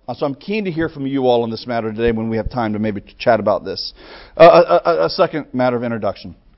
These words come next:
Children really matter to Jesus. I'm talking about children today. I know some of you are in different phases of life.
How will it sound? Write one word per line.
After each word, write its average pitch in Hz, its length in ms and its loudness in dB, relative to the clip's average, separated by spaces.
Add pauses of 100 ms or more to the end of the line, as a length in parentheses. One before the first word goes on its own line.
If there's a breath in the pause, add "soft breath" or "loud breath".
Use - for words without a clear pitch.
(640)
Children 170 580 -2
really 151 200 -4
matter 131 340 -6
to 110 120 -6
Jesus. 98 480 -6
I'm 143 120 -4
talking 170 240 0
about 147 180 -4
children 120 480 -2
today. 117 160 0
I 143 60 0
know 160 100 -2
some 147 220 0
of 135 40 2
you 131 60 -2
are 120 60 0
in 117 60 0
different 117 240 -6
phases 107 280 -4
of 98 80 -10
life. 95 320 -2